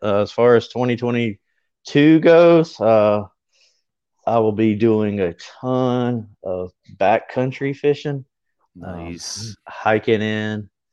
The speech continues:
Speaker 1: um, with, with my current, uh, craft that I'm paddling. Uh,
Speaker 2: <laughs>
Speaker 1: I can deflate it.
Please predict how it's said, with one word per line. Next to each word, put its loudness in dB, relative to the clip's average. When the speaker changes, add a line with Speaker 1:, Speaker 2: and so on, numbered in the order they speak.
Speaker 1:
um, -10
with, -4
with -4
my -2
current, 0
uh, -12
craft -2
that -2
I'm -2
paddling. -2
Uh, -6
Speaker 2:
<laughs> -10
Speaker 1:
I -2
can -2
deflate 2
it. 2